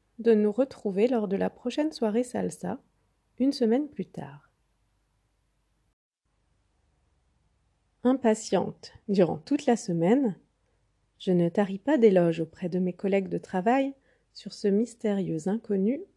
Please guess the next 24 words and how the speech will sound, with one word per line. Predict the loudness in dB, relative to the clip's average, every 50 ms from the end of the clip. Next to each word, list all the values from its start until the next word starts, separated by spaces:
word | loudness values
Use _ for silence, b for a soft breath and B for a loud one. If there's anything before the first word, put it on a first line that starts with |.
| _ _ -18
au |
charme | -14 -14 -10 -8 -6 -4 -4 -4 -4 -6
fou. | -8 -12 _ _ -20 _ _ _ _ _ _ _ _ _ _ _ _ _ _ _ _ _ _ _ _ _ _ _ _ _ _ _ _ _ _ _ _ _ _
Rien | -4 0 4 4 4 4
ne | 2 -2 -4
dit | -6 -4 -4 -6 -6 -8 _ _ _ _ _
que | -12 -12
cela | -12 -4 -2 -2 -2
puisse | -2 -4 -8 -6 -6 -6 -6 -10 _ -2
donner | 0 2 2 2 0 0
quelque | -4 -8 -6 0 0 0
chose, | 0 2 2 2 2 2 0 -6 -12 _ _ _ _ _ _ _ _ _ _ _ _ _ _ _ _
mais | 2 4
le | 4 4 2
simple | 0 -2 -6 -4 0 0 0
fait | 0 0 -4 -6 -6 -6 -6 -12 _ _
de | -4
rencontrer | -2 0 0 -2 -2 -2 -4 -4 -4 -4 -4 -4 -4 -4 -10 _ _ _ _
une | -10 -10 -8
personne | -6 -6 -6 -6 -6 -12 -4 -2 -2 -2 -2 -4
qui | -8 -12 _ _ _ _
pourrait | -6 -6 -2 2 2 2 2
nous | 2 -2 -4
correspondre | -6 -8 -8 -8 -8 -12 -12 -16 _ _ _ -6 -4 -4 -4 -4 -6 -10